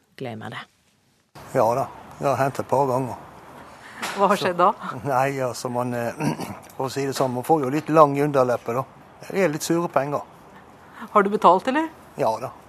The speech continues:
Speaker 2: Det er ikke noe vits i å få noe krangel på det.
Speaker 3: Nå sitter mannen i sekstiåra og venter på drosje utenfor sykehuset Telemark.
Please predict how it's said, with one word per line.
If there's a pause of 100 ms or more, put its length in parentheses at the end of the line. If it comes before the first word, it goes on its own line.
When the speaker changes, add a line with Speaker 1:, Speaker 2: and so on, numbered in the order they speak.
(880)
Speaker 2:
Det
er
ikke
noe
vits
i
å
få
noe
krangel
på
det. (680)
Speaker 3:
Nå (100)
sitter
mannen
i
sekstiåra
og
venter
på
drosje
utenfor
sykehuset
Telemark.